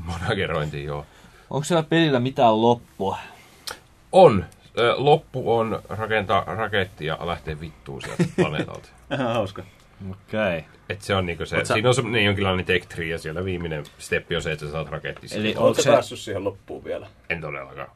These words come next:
Speaker 2: Onko se progress sit semmonen, että sä niinku r-, jos sä rakennat kerta tehtaita,
Speaker 1: Mm.
Speaker 2: niin pystytkö sä niinku rakentamaan niillä tehtailla jotain asioita?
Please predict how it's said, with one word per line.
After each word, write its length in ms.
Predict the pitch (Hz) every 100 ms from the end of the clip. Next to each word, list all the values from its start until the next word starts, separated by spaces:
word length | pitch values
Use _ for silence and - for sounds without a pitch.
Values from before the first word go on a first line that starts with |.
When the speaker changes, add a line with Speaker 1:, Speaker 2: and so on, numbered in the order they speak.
| -
Speaker 2:
Onko 240 | 104 117
se 100 | -
progress 560 | 113 127 147 147 110 104
sit 160 | 117 -
semmonen, 440 | 117 110 107 90 98
että 200 | 98 98
sä 180 | 104 98
niinku 380 | 98 95 95 - 98
r-, 200 | 101 98 - - 90 _ -
jos 180 | 101 -
sä 80 | 98
rakennat 360 | 110 120 101
kerta 240 | 98 98 90
tehtaita, 680 | 110 107 101 - 78 78 90 - _
Speaker 1:
Mm. 180 | 104 85 - - _ -
Speaker 2:
niin 100 | 90
pystytkö 280 | 113 - 151
sä 80 | 151
niinku 160 | 120
rakentamaan 460 | 117 123 131 107 98
niillä 180 | 101 98
tehtailla 500 | 139 135 - 90 87
jotain 300 | 90 90 -
asioita? 600 | 98 - 85 65 67 -